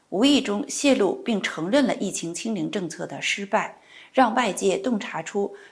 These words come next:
中共转变政策的原因。新华社在一篇题为《我国因时因势优化疫情防控措施纪实》一文中称，去年十月，国内新发疫情不断出现。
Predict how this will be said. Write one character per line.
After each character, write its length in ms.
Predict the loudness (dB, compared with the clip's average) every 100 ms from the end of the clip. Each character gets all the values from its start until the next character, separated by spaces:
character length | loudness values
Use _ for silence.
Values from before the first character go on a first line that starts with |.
| _
中 180 | 4 4
共 220 | 4 0
转 260 | -2 -6 0
变 280 | 0 0
政 180 | -4 -4
策 180 | -6 -10
的 120 | -10
原 280 | -8 -6 -4
因。 240 | -4 -4 -8 _ _ _ -20 -2
新 160 | 2
华 180 | 2 0
社 240 | 0 0 0
在 200 | 0 0
一 100 | -2
篇 320 | -4 -4 -4
题 180 | -4 -2
为 280 | -2 -4 -10 -20 -20 _
《我 220 | 2 2
国 320 | 2 2 0 2
因 220 | 4 4
时 320 | 2 -4 -6
因 260 | 2 2 4
势 400 | 2 0 -2 -2
优 140 | -2 0
化 220 | 0 -4
疫 120 | -4
情 280 | -8 -6 -6
防 180 | -4 -4
控 160 | -4 -8
措 180 | -6 -4
施 220 | -4 -4
纪 240 | -6 -4
实》 220 | -4 -4 -6
一 100 | -6
文 180 | -8 -8
中 160 | -8 -8
称， 320 | -4 -4 -4 -12 -20 -20 -16
去 180 | 0 6
年 240 | 6 6 0
十 280 | -2 -2
月， 280 | -4 -2 -4 -10 -20 _
国 180 | 2 6
内 300 | 8 6 2
新 260 | 2 2
发 180 | 2 2
疫 140 | 0 -2
情 320 | -4 -6 -8
不 160 | -10
断 240 | -4 -4 -4
出 180 | -8 -6
现。 280 | 0 0